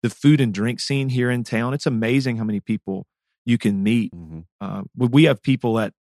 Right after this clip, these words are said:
Speaker 1: you know, I mean, dare I say it, on Sundays when we take groups of people from our church to breweries here in, in this city where craft beer is a thing,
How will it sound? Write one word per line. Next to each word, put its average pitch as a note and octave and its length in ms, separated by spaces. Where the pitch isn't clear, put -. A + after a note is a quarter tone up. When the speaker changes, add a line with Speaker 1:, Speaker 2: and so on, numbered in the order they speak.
Speaker 1:
you G#2+ 120
know, G#2+ 100
I G#2 60
mean, G#2 140
dare A#2+ 180
I B2 80
say C3+ 240
it, G2 100
on G2+ 120
Sundays G#2+ 480
when G#2 180
we G#2+ 240
take A2 180
groups A#2+ 240
of G#2 60
people A#2 260
from G#2+ 140
our G#2+ 100
church - 400
to G2+ 240
breweries G#2+ 540
here G2+ 220
in, G2+ 380
in A2+ 160
this - 320
city A#2+ 340
where G#2 320
craft B2 260
beer A#2+ 220
is G2 100
a F#2+ 60
thing, A2 540